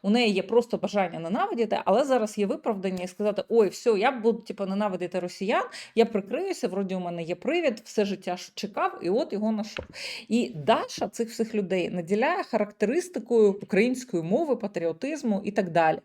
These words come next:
На що я Даші пишу про те, що ви хочете дізнатися, що таке токсичність? Перечитайте перший абзац тексту, в якому ви узагальнюєте, тавруєте,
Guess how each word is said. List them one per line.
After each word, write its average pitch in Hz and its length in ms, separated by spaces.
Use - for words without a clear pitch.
На 202 120
що 370 220
я 277 200
Даші 233 340
пишу 208 380
про - 160
те, 370 260
що 220 500
ви 175 120
хочете 269 300
дізнатися, 247 360
що 233 120
таке 226 200
токсичність? 226 680
Перечитайте 247 480
перший 220 340
абзац 196 320
тексту, - 420
в 165 40
якому 247 340
ви 226 100
узагальнюєте, 214 760
тавруєте, 208 560